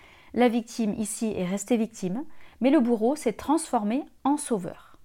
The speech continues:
Si vous avez l'habitude d'agir en victime,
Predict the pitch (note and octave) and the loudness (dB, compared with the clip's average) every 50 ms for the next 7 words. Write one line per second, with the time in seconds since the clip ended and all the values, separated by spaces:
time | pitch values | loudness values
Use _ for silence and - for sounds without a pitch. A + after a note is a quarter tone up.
0 | - - - - _ _ - - - - - _ _ _ _ _ - _ - - | -20 -20 -20 -20 _ _ -20 -20 -20 -20 -20 _ _ _ _ _ -20 _ -20 -20
1 | - - - _ - - - C4+ B3+ C#4+ C#4 D#4+ F#4 G4+ F#4+ F#4 C4+ B3 A#3 - | -20 -20 -20 _ -12 -4 0 0 2 4 6 6 6 6 6 6 6 4 2 0
2 | - E4 D4+ A#3 A3+ G#3+ A3+ B3+ C#4 B3 G#3+ G3 G3+ G#3 G#3 - - - - F#3+ | 2 2 4 6 4 4 4 4 2 2 2 0 -2 -4 -6 -10 -10 -8 -6 -2
3 | A3+ C#4 D#4 D4+ | -2 -2 -2 -4